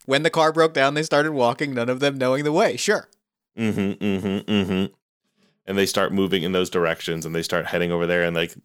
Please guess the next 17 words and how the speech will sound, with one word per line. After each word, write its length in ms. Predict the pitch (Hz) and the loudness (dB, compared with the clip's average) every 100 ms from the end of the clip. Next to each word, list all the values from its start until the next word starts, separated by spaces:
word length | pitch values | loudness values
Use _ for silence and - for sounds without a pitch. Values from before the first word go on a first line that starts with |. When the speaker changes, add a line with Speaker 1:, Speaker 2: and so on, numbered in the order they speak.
| _ | _
Speaker 2:
they, 420 | - 95 92 92 - | -4 -2 0 -2 -2
they, 580 | 98 92 90 87 85 - | 0 0 0 -2 -4 -6
we 140 | 98 98 | -4 -4
cut 300 | - 117 - | -4 -6 -2
to, 100 | 110 | -2
like, 160 | 185 | -2
an, 140 | 87 - _ _ _ - | -4 -8 _ _ _ -6
a 80 | 95 | 0
little 200 | 98 90 | 2 2
montage 840 | 87 85 82 - 87 87 87 85 85 | 0 0 -2 -2 0 2 2 -2 -4
of 160 | 78 _ _ _ _ _ _ | -8 _ _ _ _ _ _
them 220 | 107 101 | 0 2
getting 240 | 101 101 98 | 2 2 2
this 220 | 95 - - | 0 -2 -4
area 480 | 85 82 90 92 95 | -2 0 0 0 0
set 360 | - 110 - | 0 0 0
up 300 | 104 110 - | 2 0 -2